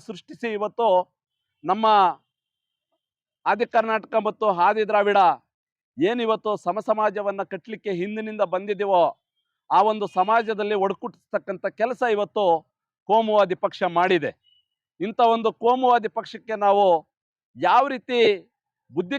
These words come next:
ಕಲಿಸ್ಬೇಕು ಅನ್ನೋದನ್ನು ಕೂಡ ನಮ್ಮ ಸಮಾಜ ಇವತ್ತು ನಾವು ಯೋಚನೆ ಮಾಡ್ಬೇಕಾಗಿದೆ. ಇವತ್ತು ಆ ಸಮಾಜದ ಹಿರಿಯರು ಇವತ್ತು ಆಂಧ್ರದಲ್ಲಿ ಹೇಳ್ತಾರೆ, ಇದನ್ನ ಪ್ರತಿಯೊಬ್ಬ ಬಲಗೈ ಸಮಾಜ ಯೋಚನೆ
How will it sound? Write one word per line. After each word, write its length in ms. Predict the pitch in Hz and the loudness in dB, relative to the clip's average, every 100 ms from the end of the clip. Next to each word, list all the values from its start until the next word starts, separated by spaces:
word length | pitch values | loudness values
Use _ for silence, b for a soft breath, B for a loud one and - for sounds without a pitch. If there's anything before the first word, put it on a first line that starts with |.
| - | -4
ಕಲಿಸ್ಬೇಕು 400 | 240 196 226 - | -4 -4 -8 -6
ಅನ್ನೋದನ್ನು 360 | 214 208 208 202 | -4 -4 -6 -8
ಕೂಡ 100 | 208 208 220 202 | 0 0 0 -4
ನಮ್ಮ 140 | 196 247 240 | -4 -4 -2
ಸಮಾಜ 280 | 240 220 202 208 180 - _ _ _ _ | -2 -2 2 4 4 0 _ _ _ _
ಇವತ್ತು 280 | 175 214 - 202 | -4 -4 -2 0
ನಾವು 140 | 202 180 | 2 2
ಯೋಚನೆ 280 | 202 220 233 220 | 0 0 -4 -2
ಮಾಡ್ಬೇಕಾಗಿದೆ. 600 | 202 196 196 185 180 233 233 - _ _ _ _ - | -2 -2 -4 -4 -2 -2 -4 -8 _ _ _ _ -6
ಇವತ್ತು 320 | 208 247 247 240 202 | -4 0 2 6 6
ಆ 20 | 196 202 | 4 2
ಸಮಾಜದ 460 | 208 254 240 240 226 196 | 2 2 2 2 4 2
ಹಿರಿಯರು 380 | 226 262 262 240 226 | 2 0 4 4 4
ಇವತ್ತು 220 | 220 240 196 202 | -2 0 2 2
ಆಂಧ್ರದಲ್ಲಿ 460 | 233 233 214 202 208 | 2 0 0 0 -2
ಹೇಳ್ತಾರೆ, 380 | 214 202 185 226 202 _ _ _ _ _ _ - | 0 0 4 4 2 _ _ _ _ _ _ -2
ಇದನ್ನ 240 | 214 240 240 208 - | -2 2 2 2 0
ಪ್ರತಿಯೊಬ್ಬ 480 | 196 190 247 240 226 240 220 180 - 123 | -6 -2 0 0 4 6 6 2 -2 -2
ಬಲಗೈ 320 | 190 233 277 277 | 0 2 2 2
ಸಮಾಜ 300 | 240 226 226 226 202 202 | 0 2 2 2 2 0
ಯೋಚನೆ 300 | 247 - | -2 -2